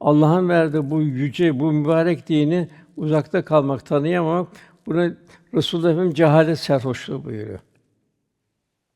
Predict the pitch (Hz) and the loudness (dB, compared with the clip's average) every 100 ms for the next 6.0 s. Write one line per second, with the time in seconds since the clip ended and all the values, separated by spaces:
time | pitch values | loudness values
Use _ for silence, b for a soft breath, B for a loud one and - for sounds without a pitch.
0 | _ _ _ - 185 151 160 180 165 147 | _ _ _ -4 -2 0 2 4 4 2
1 | 127 139 196 220 302 190 - - 127 113 | 0 0 0 -2 -4 -10 -8 -8 -8 -8
2 | 113 95 - _ _ _ _ _ _ _ | -10 -14 -16 _ _ _ _ _ _ _
3 | _ _ _ _ _ _ _ _ _ _ | _ _ _ _ _ _ _ _ _ _
4 | _ _ - 214 - 165 143 151 151 147 | _ _ -18 -18 -2 2 4 4 2 -2
5 | 170 - 143 123 143 127 117 110 101 | -4 0 0 -2 -6 -8 -8 -10 -14